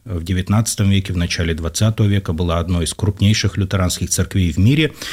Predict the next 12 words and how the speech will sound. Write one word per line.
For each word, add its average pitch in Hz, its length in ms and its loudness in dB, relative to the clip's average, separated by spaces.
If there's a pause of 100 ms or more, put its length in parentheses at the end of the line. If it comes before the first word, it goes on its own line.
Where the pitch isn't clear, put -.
(180)
Тем 180 180 4
не 156 100 6
менее, 147 260 4
она 120 160 6
никогда 113 400 2
не 107 120 6
была 104 280 2
здесь 90 240 0
доминирующей, 123 760 2
если 135 340 2
не 123 120 4
считать, 120 500 0